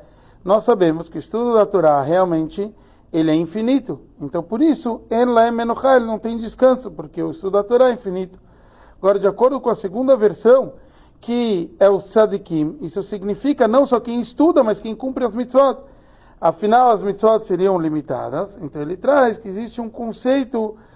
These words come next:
das mitzvot que estão acima, já que a mitzvot representa a vontade divina, e na vontade divina você também não deve nem sentar e ficar julgando que mitzvah é melhor, que mitzvah é pior. Por quê? Porque a vontade, na vontade se revela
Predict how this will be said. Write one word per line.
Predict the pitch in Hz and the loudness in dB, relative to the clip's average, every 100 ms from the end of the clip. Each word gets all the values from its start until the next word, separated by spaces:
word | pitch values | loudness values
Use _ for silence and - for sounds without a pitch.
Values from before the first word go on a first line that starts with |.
| _ _ | _ _
das | - 190 | 0 0
mitzvot | 190 226 254 262 233 | 0 -4 2 2 2
que | 214 | -4
estão | 214 208 | -2 0
acima, | 202 233 240 180 | 0 -2 -4 -2
já | 165 | -4
que | 165 | -2
a | 165 | -4
mitzvot | 160 196 247 226 | -4 2 2 2
representa | 175 170 175 170 208 202 | 0 -6 -6 -2 -2 -4
a | |
vontade | 165 170 196 202 190 | -6 0 2 2 -2
divina, | 170 143 143 165 247 _ _ - - | -8 -8 -6 -6 -8 _ _ -20 -12
e | 160 | -2
na | 175 | 0
vontade | 175 185 180 226 214 | 0 -4 2 2 0
divina | 214 196 226 240 | -6 -6 -4 -4
você | 180 208 | -2 -4
também | 202 202 208 | -2 -2 -2
não | 226 220 | -4 -2
deve | 214 202 | 0 0
nem | 226 247 | -4 -6
sentar | 226 208 226 233 | -8 -4 2 2
e | |
ficar | 220 202 214 | 0 -2 -2
julgando | 180 185 202 254 202 | 0 0 4 4 2
que | - | -6
mitzvah | 220 214 214 | -10 -6 0
é | 214 | 0
melhor, | 202 202 220 | 2 2 2
que | 214 | 0
mitzvah | 196 190 202 | -14 -4 0
é | 196 | 0
pior. | 196 175 170 170 - - _ | -2 -2 -2 -4 -20 -20 _
Por | 240 | -6
quê? | 220 220 | 0 0
Porque | 214 214 | 0 0
a | 220 | 2
vontade, | 202 247 247 277 285 214 | 2 0 2 4 2 -2
na | 190 | -4
vontade | 180 202 220 254 247 | -4 -2 2 2 0
se | - | -6
revela | 233 233 220 285 262 226 | -2 0 4 6 6 4